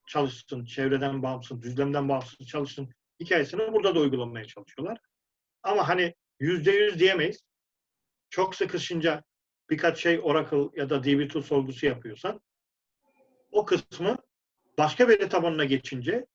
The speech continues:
yeniden yazman gerekir. Ama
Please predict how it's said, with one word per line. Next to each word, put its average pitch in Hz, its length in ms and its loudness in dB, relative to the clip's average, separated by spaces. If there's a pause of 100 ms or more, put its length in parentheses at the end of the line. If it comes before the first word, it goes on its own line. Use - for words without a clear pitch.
(1500)
yeniden 180 260 4
yazman 117 520 -2
gerekir. - 400 -16 (400)
Ama 214 400 4